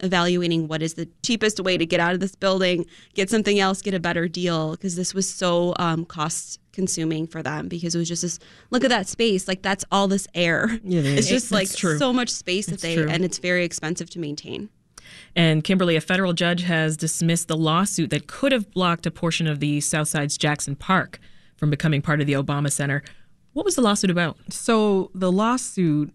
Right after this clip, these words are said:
Speaker 2: which has been, <laughs> we've been talking about this piece of land since two thousand and eighteen,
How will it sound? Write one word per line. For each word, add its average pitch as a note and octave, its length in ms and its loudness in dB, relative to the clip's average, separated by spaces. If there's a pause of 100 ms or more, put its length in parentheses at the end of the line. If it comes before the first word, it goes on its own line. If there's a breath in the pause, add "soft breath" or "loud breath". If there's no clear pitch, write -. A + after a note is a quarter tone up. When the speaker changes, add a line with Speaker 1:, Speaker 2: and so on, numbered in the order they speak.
(100)
Speaker 2:
which D#3+ 280 -2
has D#3 220 0
been, F3 240 2
<laughs> - 80 -6
we've G3 240 4
been G#3 120 4
talking E3 340 0
about C#3+ 380 -2
this A#3 240 2
piece G#3+ 240 2
of E3+ 120 0
land D3 360 2
since D3 200 -4
two B3 180 0
thousand F#3 360 2
and D#3 100 -2
eighteen, D3 580 0